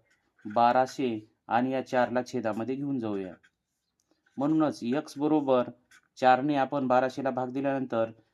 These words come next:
चार त्रिक बारा आणि हे दोन शून्य ठेवले, म्हणजेच एक्स बरोबर तीनशे आलेले आहेत. एक्स म्हणजे खरेदी किंमत आहे. आता खरेदी किंमत तीनशे असल्यानंतर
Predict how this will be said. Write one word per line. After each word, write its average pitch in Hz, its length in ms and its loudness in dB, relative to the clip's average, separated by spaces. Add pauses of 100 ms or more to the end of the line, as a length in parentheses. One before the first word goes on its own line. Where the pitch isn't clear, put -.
(180)
चार 123 320 2
त्रिक 127 280 -6
बारा 120 480 2 (100)
आणि 117 320 -2
हे 127 100 -2
दोन 123 240 -4
शून्य 120 280 -6
ठेवले, 107 360 -6 (680)
म्हणजेच 151 560 0 (220)
एक्स 147 280 -4
बरोबर 143 340 -2
तीनशे 151 420 -2
आलेले 117 280 0
आहेत. 107 120 -6 (380)
एक्स 147 260 -4
म्हणजे 156 300 2
खरेदी 160 300 2
किंमत 135 340 -2
आहे. 110 140 -2
आता 127 300 -2
खरेदी 151 300 2
किंमत 160 360 2
तीनशे 160 300 4
असल्यानंतर 151 640 4